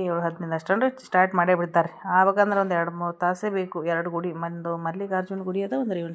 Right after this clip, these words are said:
ಸಿದ್ದೇಶ್ವರ ಗುಡಿ ಅದ. ಎರಡು ಗುಡಿ ಪೂಜೆ ಆಗ್ಬೇಕಂದ್ರೆ ಎರಡು ಮೂರು ತಾಸು ಬೇಕೇ ರೀ,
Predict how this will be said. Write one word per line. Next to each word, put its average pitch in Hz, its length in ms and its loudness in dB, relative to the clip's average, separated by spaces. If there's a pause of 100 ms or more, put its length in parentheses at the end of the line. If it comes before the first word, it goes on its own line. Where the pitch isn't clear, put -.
ಸಿದ್ದೇಶ್ವರ 160 340 -12
ಗುಡಿ 165 220 -10
ಅದ. 165 80 -8 (680)
ಎರಡು 208 320 0
ಗುಡಿ 220 180 0
ಪೂಜೆ 190 260 -6
ಆಗ್ಬೇಕಂದ್ರೆ 185 560 -4
ಎರಡು 165 220 -4
ಮೂರು 170 160 -10
ತಾಸು 170 300 -10
ಬೇಕೇ 160 280 -8
ರೀ, 156 120 -4